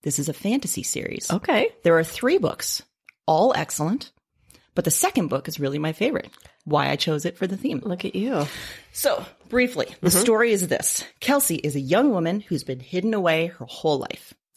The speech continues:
Speaker 2: Oh.
Speaker 1: The first book starts with a royal guard that's come to fetch her and bring her to her rightful place as heir of this land's throne.
Speaker 2: Wow.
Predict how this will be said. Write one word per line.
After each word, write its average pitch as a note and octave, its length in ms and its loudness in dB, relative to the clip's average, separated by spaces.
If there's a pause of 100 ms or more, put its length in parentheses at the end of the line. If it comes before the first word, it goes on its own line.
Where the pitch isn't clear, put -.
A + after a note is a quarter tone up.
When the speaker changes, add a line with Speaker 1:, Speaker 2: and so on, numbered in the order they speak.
Speaker 2:
Oh. F3 280 -12
Speaker 1:
The D#3 80 0
first C4 340 0
book F#3+ 180 2
starts E3 400 0
with C#3+ 100 -6
a C3 80 -2
royal A#3+ 400 2
guard F3+ 400 2 (260)
that's - 160 -14
come G#3 300 0
to B3 100 -2
fetch - 300 -2
her F#3+ 260 2 (280)
and D#3 100 0
bring G3+ 200 2
her F3 160 0
to D3 200 -6
her C#3 100 -2
rightful D3 380 -2
place D#3 400 0
as B2+ 260 -2
heir B2 380 0 (300)
of C3+ 80 -6
this - 180 -4
land's C3+ 480 -2 (220)
throne. C3 320 -6 (260)
Speaker 2:
Wow. D#3 520 -4